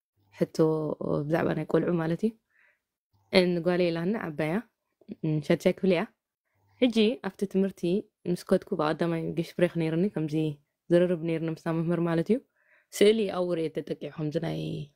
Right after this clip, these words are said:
ሰብኣይ እዩ፣ ግን ከምዚ ሓደ ፆታ ዝፈቱ እዩ። እቲ ሰብኣይ። እ፣ ከምዚ ዲዛይነር ድዩ ገለ፣ I don't know። ኣብ ቲ ቪ ግን ይርአ። ኣብ ቲ ቪ ይርኦ።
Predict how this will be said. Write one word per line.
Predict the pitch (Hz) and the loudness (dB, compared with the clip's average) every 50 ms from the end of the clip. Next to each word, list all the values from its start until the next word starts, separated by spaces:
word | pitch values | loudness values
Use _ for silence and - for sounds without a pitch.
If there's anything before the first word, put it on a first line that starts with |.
| _ _ _ _ _ _ _ _ _ _ _ _ _ _ _ _ _ _ - - _ _ _ - - - - - - - - _ _ _ _ _ _ - | _ _ _ _ _ _ _ _ _ _ _ _ _ _ _ _ _ _ -20 -20 _ _ _ -20 -20 -20 -20 -20 -20 -20 -20 _ _ _ _ _ _ -8
ሰብኣይ | - - 208 - 220 - 240 226 214 | -4 2 6 6 6 6 4 2 2
እዩ፣ | 208 240 370 427 _ _ _ _ _ _ _ _ _ _ _ - | 2 0 0 -2 _ _ _ _ _ _ _ _ _ _ _ -4
ግን | 202 185 214 208 | 0 2 2 2
ከምዚ | 196 202 185 180 - 190 | 2 0 0 -2 -2 -4
ሓደ | - 190 180 185 | -6 -4 -4 -4
ፆታ | - - 180 - 180 160 156 151 | -2 -4 -2 -2 -2 -2 -2 -4
ዝፈቱ | 156 - - 160 - - | -6 -6 -6 -6 -4 -2
እዩ። | 151 135 135 147 143 - _ _ _ _ _ _ _ _ _ _ _ _ _ _ _ _ _ _ _ _ _ _ - - 165 | -4 -4 -4 -4 -8 -14 _ _ _ _ _ _ _ _ _ _ _ _ _ _ _ _ _ _ _ _ _ _ -4 0 0
እቲ | 165 160 160 - 165 | 2 0 2 0 -2
ሰብኣይ። | - - 156 151 147 147 147 - _ _ _ _ _ _ _ _ _ _ | 0 0 -2 0 0 -2 -6 -8 _ _ _ _ _ _ _ _ _ _
እ፣ | - - - - | -2 0 2 2
ከምዚ | 208 - - 196 185 165 156 180 180 180 175 175 170 | 2 4 4 2 2 2 0 -2 -2 0 0 0 0
ዲዛይነር | 156 202 202 214 247 277 294 320 311 | 2 2 2 2 2 0 0 0 0
ድዩ | 302 269 202 | -2 -2 -2
ገለ፣ | 190 175 170 - 160 | -2 -2 -4 -6 -6
I | - 165 165 | -4 -2 -2
don't | 170 160 151 | -2 -2 -4
know። | 151 147 _ _ _ _ _ _ _ _ _ _ _ _ _ _ _ _ - | -6 -8 _ _ _ _ _ _ _ _ _ _ _ _ _ _ _ _ 2
ኣብ | 190 180 170 _ | 2 2 2 _
ቲ | - - | -2 0
ቪ | 240 240 277 | 2 4 4
ግን | 302 370 330 | 4 4 4
ይርአ። | 262 208 185 170 160 151 147 143 _ _ _ _ _ _ _ | 2 2 0 0 -2 -4 -6 -14 _ _ _ _ _ _ _
ኣብ | - - 160 147 | -12 -12 -12 -10
ቲ | - - | -4 -2
ቪ | 180 180 | 2 2
ይርኦ። | 190 190 180 185 180 185 | 4 2 2 0 0 0